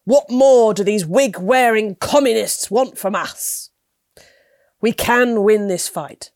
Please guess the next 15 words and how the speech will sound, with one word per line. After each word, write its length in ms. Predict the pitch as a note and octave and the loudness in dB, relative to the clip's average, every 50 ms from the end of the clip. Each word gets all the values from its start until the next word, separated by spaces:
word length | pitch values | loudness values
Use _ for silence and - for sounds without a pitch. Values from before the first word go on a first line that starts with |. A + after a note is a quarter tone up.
| _ _ _ _ _ _ - | _ _ _ _ _ _ -6
We 140 | A3 A#3 A#3 | -4 -2 0
must 540 | B3+ C#4+ D4+ A#3 - - - - - - _ _ - | 2 2 0 0 -2 -6 -10 -10 -12 -14 _ _ -4
win 260 | G3 G#3+ G3+ F#3+ E3+ | -4 -4 -4 -4 -6
this 220 | D#3+ E3 - - | -8 -8 -8 -10
fight. 420 | - - D#3 C#3+ - - - - - _ _ _ _ _ _ _ _ _ _ _ _ _ _ | -10 -12 -14 -14 -18 -20 -20 -20 -20 _ _ _ _ _ _ _ _ _ _ _ _ _ _
Those 300 | G#3 G3 G3+ G#3+ G3 - | 0 2 2 2 0 -4
P 240 | - - A3+ A3+ A3+ | -6 -6 -6 -6 -6
P 300 | - A3 G3+ G#3 A3 A3 | -6 -4 -2 -2 -2 -2
E 40 | - | -4
contracts 560 | - - G#3 G#3 F#3 - G#3 F#3 F3+ - - | -6 -6 -6 -6 -4 -6 -6 -6 -6 -8 -4
don't 240 | - G#3 G3+ G#3 G3 | 0 2 2 2 2
award 380 | F#3+ F#3 F#3+ G3 G3+ G3 - | 2 2 2 2 2 2 0
themselves 560 | F3+ F3 F3 - - G3+ G3 F#3+ F3+ C#3+ - | -2 -2 -2 -2 0 2 2 2 2 0 -4
to 80 | - C#3 | -8 -12
friends. 580 | - - - C#3 C3+ C3 C3 C#3 C#3 - - | -12 -10 -10 -10 -8 -10 -12 -14 -14 -16 -18